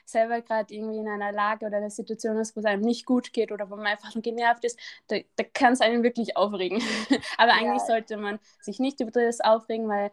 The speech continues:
Speaker 1: Leute machen sowieso das, was sie wollen und man muss
Speaker 2: Ja.
Speaker 1: damit leben irgendwie können.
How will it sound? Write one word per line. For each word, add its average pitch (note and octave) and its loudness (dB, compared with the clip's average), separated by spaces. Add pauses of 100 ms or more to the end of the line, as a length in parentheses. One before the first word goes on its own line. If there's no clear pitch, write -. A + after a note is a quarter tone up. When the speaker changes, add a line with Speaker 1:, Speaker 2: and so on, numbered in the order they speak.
(240)
Speaker 1:
Leute A3 4
machen G#3 -2
sowieso G#3+ -2
das, G#3 -2
was G#3+ -4
sie G3+ -4
wollen G3 4
und G3 -6 (180)
man G#3 0
muss G#3 -2
Speaker 2:
Ja. G3 -6
Speaker 1:
damit G3+ -6
leben G3 0
irgendwie F3+ -4
können. G3 -2